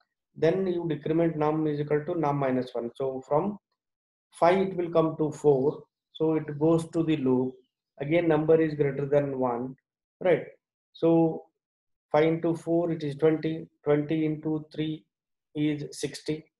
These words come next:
Again, it goes here. Sixty into two is one twenty. Again, decrement it. So it num becomes one. So one twenty into one is one twenty. Further decrement it, then it becomes zero.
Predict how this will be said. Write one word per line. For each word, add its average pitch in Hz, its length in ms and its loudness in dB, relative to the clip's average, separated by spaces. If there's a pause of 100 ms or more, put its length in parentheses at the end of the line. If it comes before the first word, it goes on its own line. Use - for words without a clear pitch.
(420)
Again, 165 280 2
it 165 220 -2
goes 151 240 2
here. 151 260 -2 (640)
Sixty 160 520 -2
into 156 360 -2
two 156 380 -4
is 151 440 -4
one 143 280 -2
twenty. 147 440 -2 (540)
Again, 160 280 0
decrement 151 540 0
it. 151 120 -4 (180)
So 147 200 0
it 147 120 -2 (140)
num 143 240 -2
becomes 147 460 -2
one. 139 240 -8 (380)
So 147 160 -4
one 147 260 2
twenty 147 360 0
into 143 260 -2
one 139 340 -2
is 139 240 -6
one 127 280 -4
twenty. 131 400 -6 (560)
Further 185 300 6
decrement 151 560 2
it, 127 160 0 (420)
then 160 140 4
it 165 140 6
becomes 135 340 2
zero. 120 220 -4